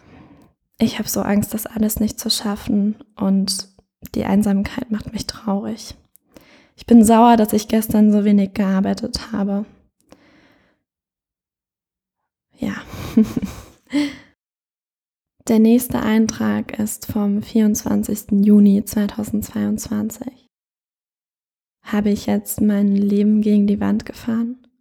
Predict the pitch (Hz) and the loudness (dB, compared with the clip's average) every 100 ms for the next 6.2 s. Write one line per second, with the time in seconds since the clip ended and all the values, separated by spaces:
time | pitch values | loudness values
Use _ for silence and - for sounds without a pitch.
0 | _ _ _ _ _ _ _ _ _ _ | _ _ _ _ _ _ _ _ _ _
1 | _ _ _ _ 220 202 202 220 233 _ | _ _ _ _ -4 -2 -2 -4 -8 _
2 | 214 214 - - 233 220 220 220 226 226 | -4 -4 -10 -2 2 6 6 4 2 4
3 | 226 220 220 220 220 208 - - 208 208 | 2 0 -2 0 0 -2 -4 -2 0 0
4 | 202 208 214 214 214 - 196 196 190 196 | -2 -2 -4 -2 -4 -4 -4 -2 -2 -4
5 | - 202 196 196 196 196 196 196 196 196 | -2 0 2 2 0 0 0 0 0 -2
6 | 196 214 | -2 -6